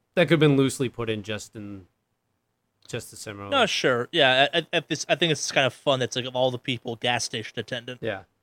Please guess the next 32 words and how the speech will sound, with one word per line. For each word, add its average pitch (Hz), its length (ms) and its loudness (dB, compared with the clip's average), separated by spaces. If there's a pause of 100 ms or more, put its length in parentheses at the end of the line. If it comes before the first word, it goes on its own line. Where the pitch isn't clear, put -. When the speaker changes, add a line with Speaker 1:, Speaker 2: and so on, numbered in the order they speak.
(220)
Speaker 1:
I 139 80 2
will 175 160 6
admit, 156 200 4
I 131 100 -2
did 131 160 -2
not 127 240 2
anticipate 113 640 -6
gas 104 260 -8
station 107 320 -14
attendant 104 340 -12
until 95 240 -12
it 82 80 -14
happened. - 440 -12 (800)
Um, 98 500 0 (420)
also, 165 360 4
Speaker 2:
if 131 60 6
you 113 60 0
play 208 200 4
it 214 40 6
a 202 60 4
second 185 420 0
time, 156 380 2
you 143 100 -4
pick - 300 -2
up 147 200 2
on 131 220 -2
some 135 280 -4
of 127 140 0
the 123 100 -4
really 139 460 -2
weird 135 400 -4 (140)
hints - 480 -4